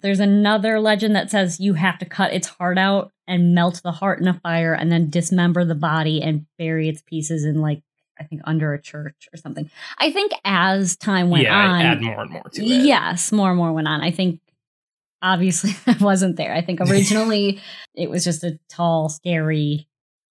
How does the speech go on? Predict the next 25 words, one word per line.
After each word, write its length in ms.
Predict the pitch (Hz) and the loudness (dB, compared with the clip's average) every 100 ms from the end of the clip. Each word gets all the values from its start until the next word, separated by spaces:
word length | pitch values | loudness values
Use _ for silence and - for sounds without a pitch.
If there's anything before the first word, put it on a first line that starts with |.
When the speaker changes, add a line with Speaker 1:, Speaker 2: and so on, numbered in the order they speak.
| 180 | -10
Speaker 1:
monster. 240 | 160 - | -8 -6
I 80 | - | -4
don't 200 | 175 160 | -2 -2
necessarily 580 | 165 170 160 170 165 160 | -2 -2 -2 -2 0 0
know 280 | 165 151 | 0 0
there 160 | 151 156 | -2 -2
was, 260 | 143 147 160 | -4 -6 -8
like, 180 | 151 156 | -10 -8
a 60 | |
legend 680 | 147 160 165 156 151 147 156 | -6 -2 -2 0 0 -2 -6
for 80 | 151 | -10
killing 340 | - 151 151 | -14 -8 -6
it. 160 | 160 - | -6 -2
Some 260 | 240 233 208 | 2 2 2
people 300 | 233 214 208 | 0 0 0
said 200 | 190 180 | 0 0
that 100 | 170 | 0
a 60 | |
shaman 440 | 170 180 165 165 160 | 0 0 0 0 -2
can 140 | 175 | -6
kill 240 | 170 151 151 | -6 -6 -6
it 20 | |
with 120 | - | -8
specific 500 | - 156 156 151 147 | -14 -14 -12 -12 -14
rituals. 420 | 151 - - - | -16 -16 -20 -20